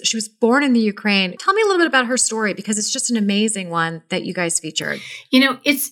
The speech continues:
Speaker 2: it's interesting because she had birth defects caused by the Chernobyl nuclear disaster.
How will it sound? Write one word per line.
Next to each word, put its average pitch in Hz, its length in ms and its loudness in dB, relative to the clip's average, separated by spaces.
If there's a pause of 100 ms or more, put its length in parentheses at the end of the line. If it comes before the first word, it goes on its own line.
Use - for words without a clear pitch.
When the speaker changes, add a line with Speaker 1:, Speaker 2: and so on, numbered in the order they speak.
(120)
Speaker 2:
it's 277 140 2
interesting 330 380 2
because 220 320 2
she - 80 0
had 175 100 2
birth 190 220 -4
defects 285 460 0 (160)
caused 196 600 2
by 175 480 2
the 170 100 -6
Chernobyl 180 760 0
nuclear 170 400 -2
disaster. 151 680 -6